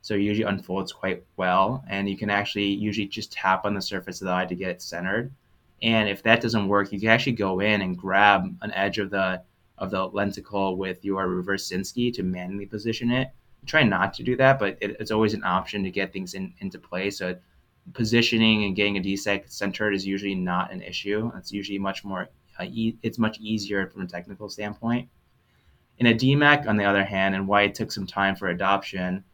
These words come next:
the D mec tissue is just the, just, just the Descemet's membrane and the endothelial cells.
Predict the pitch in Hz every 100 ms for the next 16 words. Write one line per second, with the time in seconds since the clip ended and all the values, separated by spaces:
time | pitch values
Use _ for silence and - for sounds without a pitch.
0 | _ _ _ _ 101 95 98 127 131 127
1 | 123 123 104 98 92 113 - 95 - _
2 | - 110 101 - - 117 110 104 92 110
3 | 107 92 92 90 - 107 101 98 85 85
4 | 92 - 107 98 95 95 92 104 104 90
5 | 92 92 104 -